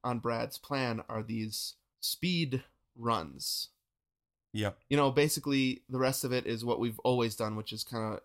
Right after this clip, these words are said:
Speaker 1: make a base mileage so that we can increase the mileage before the marathon. But here he was really careful about putting in two different runs each week that developed our speed. One of them was kinda interval stuff,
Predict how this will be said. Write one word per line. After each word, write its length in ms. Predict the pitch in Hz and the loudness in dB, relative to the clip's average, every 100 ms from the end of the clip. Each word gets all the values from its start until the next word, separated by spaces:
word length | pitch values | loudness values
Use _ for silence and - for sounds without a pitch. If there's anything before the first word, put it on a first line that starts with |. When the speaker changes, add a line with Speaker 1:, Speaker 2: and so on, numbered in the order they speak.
| _ _ _ _ | _ _ _ _
Speaker 1:
make 220 | 117 120 | -4 -2
a 60 | 123 | -2
base 640 | - 113 113 - - - - _ _ - | 0 0 2 0 -2 -4 -10 _ _ -6
mileage 720 | 117 113 107 113 117 - - _ _ _ _ | 0 2 2 -2 -2 -6 -8 _ _ _ _
so 100 | - | -4
that 100 | 104 | -2
we 100 | 110 | -2
can 120 | 120 | -2
increase 380 | 117 117 131 117 | -4 -4 -4 -4
the 80 | 117 | -4
mileage 380 | 113 113 110 110 | -4 -2 -4 -8
before 280 | 110 110 | -10 -8
the 60 | 113 | -4
marathon. 560 | 113 120 117 110 92 120 _ _ _ _ _ 120 | -4 -4 -4 -4 -6 -6 _ _ _ _ _ -2
But 100 | 123 | 2
here 180 | 151 | 4
he 60 | 143 | 4
was 140 | 131 | 4
really 240 | 127 127 131 | 2 2 0
careful 420 | - 139 - 120 | 0 -2 0 -2
about 320 | 117 113 104 | 0 2 0
putting 280 | - 123 117 | -2 -2 -2
in 100 | 117 | -4
two 400 | - 123 117 117 - _ _ _ _ _ _ _ | -4 -2 -2 -2 -6 _ _ _ _ _ _ _
different 300 | 131 123 147 | -4 0 0
runs 480 | 131 120 120 123 - | 2 2 2 -2 -4
each 240 | 120 117 123 | -4 -4 -4
week 360 | 113 117 - _ | -4 -4 -8 _
that 280 | 113 113 - | -4 -4 -4
developed 480 | 117 110 113 117 - | -4 0 0 0 -4
our 160 | - 107 | -4 -4
speed. 560 | - - 127 110 101 - _ _ | -4 -4 -2 0 -2 -8 _ _
One 120 | 123 135 | -2 0
of 80 | |
them 140 | 135 120 | 2 0
was 220 | 113 - - | -2 -6 -8
kinda 180 | 127 120 | -6 -4
interval 440 | 120 120 127 113 117 | -4 -4 -4 -2 -2
stuff, 600 | - - 117 139 - | -2 0 0 0 -6